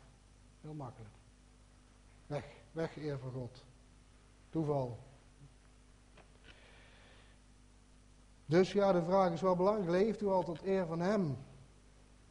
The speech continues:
En dat is echt je roeping. En, en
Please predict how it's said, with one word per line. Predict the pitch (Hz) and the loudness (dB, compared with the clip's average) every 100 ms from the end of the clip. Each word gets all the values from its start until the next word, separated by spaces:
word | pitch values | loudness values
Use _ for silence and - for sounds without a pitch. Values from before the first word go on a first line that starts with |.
| - - - - - | -20 -20 -20 -20 -14
En | 156 | -4
dat | 165 180 | 0 0
is | 180 - | -2 -4
echt | 208 202 | -4 -4
je | 165 | -4
roeping. | 165 214 156 131 123 | 0 -2 0 -2 -4
En, | 127 147 | -6 -8
en | 147 160 | -6 -8